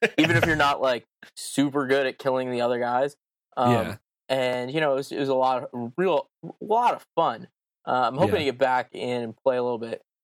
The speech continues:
Speaker 2: It was, like, one week I logged in, and then all of a sudden, all the other teams were really good. Uh, so that was a real bummer. Uh,
Speaker 3: Yeah.
Speaker 2: just, like, one night we played, and we were, we always got, uh, wallop.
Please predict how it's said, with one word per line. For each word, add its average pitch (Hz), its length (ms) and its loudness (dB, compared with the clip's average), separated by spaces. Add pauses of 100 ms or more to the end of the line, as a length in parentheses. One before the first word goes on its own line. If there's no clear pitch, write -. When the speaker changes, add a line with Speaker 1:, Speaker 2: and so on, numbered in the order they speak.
Speaker 2:
It 156 60 0
was, 175 100 2
like, 202 140 2
one 165 320 0
week 208 220 0
I 160 80 2
logged 156 300 0
in, 151 120 2
and 139 120 -2
then 131 120 0
all 139 180 4
of 143 60 -4
a 151 60 -4
sudden, 143 260 -2
all 131 240 0
the 131 140 0
other 127 140 0
teams 131 360 -8
were 127 80 -6
really 123 240 -2
good. 123 480 -4 (640)
Uh, 120 420 2
so 123 140 -4
that 139 180 4
was 135 140 -2
a 127 80 0
real 127 180 0
bummer. 117 460 -4 (480)
Uh, 113 260 0
Speaker 3:
Yeah. 101 240 0
Speaker 2:
just, 135 240 -4
like, 131 140 2
one 143 200 0
night 135 220 0
we 127 140 -4
played, 120 420 0
and 117 220 -4
we 120 100 0
were, 117 180 -4 (380)
we 120 220 -4
always 120 480 -2
got, 113 400 -2 (640)
uh, 107 680 0 (140)
wallop. 110 540 -2